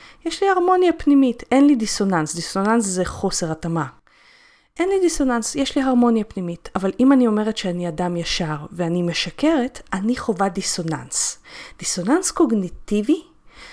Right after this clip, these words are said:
זה כשיש לנו תפיסה מסוימת, אני למשל אדם ישר, אבל המוח שלי לא מצליח להבין,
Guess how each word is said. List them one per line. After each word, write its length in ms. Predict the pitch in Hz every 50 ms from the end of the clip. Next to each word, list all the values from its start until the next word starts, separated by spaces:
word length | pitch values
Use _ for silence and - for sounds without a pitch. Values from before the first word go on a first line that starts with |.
| - - -
זה 200 | - 180 180 196
כשיש 540 | - - - - 202 180 202 233 233 - -
לנו 320 | 320 320 330 320 320 294 302 - _
תפיסה 420 | - - - - - - - 269
מסוימת, 500 | 294 277 - - - 185 165 175 170 - 175 165 170 - - -
אני 220 | 208 214 214 214
למשל 260 | 208 190 190 - 190
אדם 320 | 175 170 165 165 170 170 170
ישר, 420 | 165 160 - - 170 160 160 180 233 311 320 - _ _ _ _ _ _ _ _ _ _ _ _ _ _ _ _ _ _ _ -
אבל 460 | - 208 196 196 190 196 185 180 180 190 - _ _ -
המוח 560 | - - 180 175 185 202 269 339 381 - -
שלי 240 | - 285 240 202 185
לא 80 | 208
מצליח 540 | 233 254 240 - - - 220 214 208 - -
להבין, 580 | 196 185 175 170 - - 202 202 185 165 156